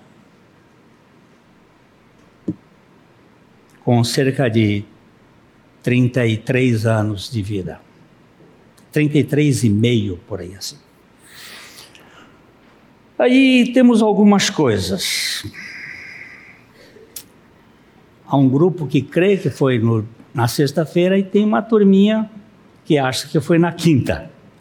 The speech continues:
E eu mexi um pouquinho nisso aqui só pra, apesar desses dias não serem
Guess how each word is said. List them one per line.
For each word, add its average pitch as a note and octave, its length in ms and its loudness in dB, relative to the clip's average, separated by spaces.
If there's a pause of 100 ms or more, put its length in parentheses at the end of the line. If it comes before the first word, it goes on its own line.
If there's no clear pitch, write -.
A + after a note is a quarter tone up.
(500)
E A3+ 60 0
eu E4+ 140 -2 (160)
mexi A#3 300 2
um G#3 80 4
pouquinho F#3+ 360 2
nisso D#3+ 300 2
aqui F#3 240 0
só G3 200 -2
pra, C#3+ 400 -4 (1000)
apesar A3+ 380 2
desses G3 480 2
dias E3+ 840 0
não D#3 200 2
serem C3+ 680 0